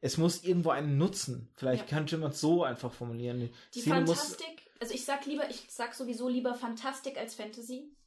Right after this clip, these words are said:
Speaker 2: Ich find, es
Speaker 1: Ja,
Speaker 2: ist
Speaker 1: Fantastik ist ja der
Speaker 2: es ist
Speaker 1: Überbegriff
Speaker 2: weit.
Speaker 1: eigentlich für alles. Für He-,
Speaker 2: Richtig.
Speaker 1: da fallen dann ja auch wieder Horror und Science
Speaker 2: Alles
Speaker 1: Fiction
Speaker 2: Mögliche,
Speaker 1: und Märchen
Speaker 2: genau.
Speaker 1: und alles.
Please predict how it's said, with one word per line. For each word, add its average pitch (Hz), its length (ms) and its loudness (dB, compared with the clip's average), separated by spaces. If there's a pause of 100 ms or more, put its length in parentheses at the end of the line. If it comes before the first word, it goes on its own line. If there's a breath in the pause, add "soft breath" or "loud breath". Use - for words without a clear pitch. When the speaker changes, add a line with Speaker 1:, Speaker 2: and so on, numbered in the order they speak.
(200)
Speaker 2:
Ich - 140 -20
find, 240 180 -4
es - 160 -10
Speaker 1:
Ja, 139 140 6
Speaker 2:
ist 143 60 2
Speaker 1:
Fantastik 165 460 2
ist 151 140 -2
ja 147 180 8
der 143 100 6
Speaker 2:
es 139 60 0
ist 170 80 4
Speaker 1:
Überbegriff 160 360 4
Speaker 2:
weit. 151 80 0
Speaker 1:
eigentlich 151 220 0
für 135 100 -2
alles. 127 300 4
Für 127 240 6
He-, 135 80 2
Speaker 2:
Richtig. - 460 -4
Speaker 1:
da 147 120 2
fallen 156 240 2
dann 151 140 2
ja 139 120 4
auch 135 140 0
wieder 139 260 4
Horror 147 320 2
und 131 200 -2
Science 139 240 -2
Speaker 2:
Alles 170 200 4
Speaker 1:
Fiction - 220 0
Speaker 2:
Mögliche, 139 180 0
Speaker 1:
und 131 120 0
Märchen 156 260 2
Speaker 2:
genau. - 140 0
Speaker 1:
und 131 100 -4
alles. 143 400 0